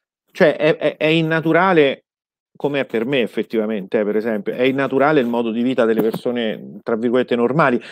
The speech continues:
che poi vada bene, Adriano, normali per noi di questa società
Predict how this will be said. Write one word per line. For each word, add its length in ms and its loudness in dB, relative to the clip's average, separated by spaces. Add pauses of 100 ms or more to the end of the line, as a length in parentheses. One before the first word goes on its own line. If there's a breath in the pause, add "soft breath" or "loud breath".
(160 loud breath)
che 120 0
poi 160 4
vada 240 4
bene, 360 2
Adriano, 480 0 (100)
normali 640 -2
per 220 2
noi 420 0
di 140 -8
questa 460 0
società 640 -2